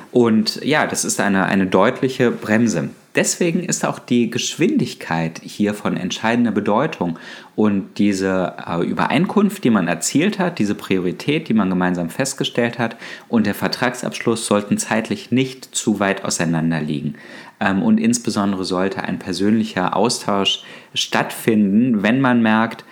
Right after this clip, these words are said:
dass dieser Vertragsabschluss sich aus irgendwelchen Gründen verzögert. Sehr häufig ist dieser große Elefant, der dazwischen steht,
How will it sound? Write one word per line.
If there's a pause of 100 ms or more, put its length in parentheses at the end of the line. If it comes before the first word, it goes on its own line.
(260)
dass
dieser
Vertragsabschluss
sich
aus
irgendwelchen
Gründen
verzögert.
Sehr
häufig
ist
dieser (480)
große
Elefant,
der
dazwischen
steht,